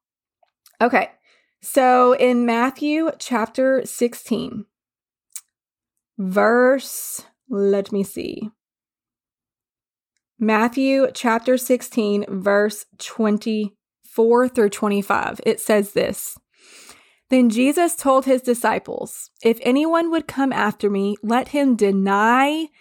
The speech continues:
himself and take up his cross and follow me. For whoever would save his life will lose it, but whoever loses his life for my sake will find it.'"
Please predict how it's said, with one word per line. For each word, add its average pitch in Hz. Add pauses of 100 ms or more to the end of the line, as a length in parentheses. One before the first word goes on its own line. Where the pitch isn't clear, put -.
(160)
himself 220 (440)
and 226
take 214
up 254
his 294
cross 202
and 220
follow 196
me. - (680)
For 226
whoever 240
would 294
save 240
his 285
life 208
will 269
lose 196
it, 247 (300)
but 240
whoever 269
loses 247
his 247
life 202
for 214
my 208
sake 196
will 208
find 202 (140)
it.'" -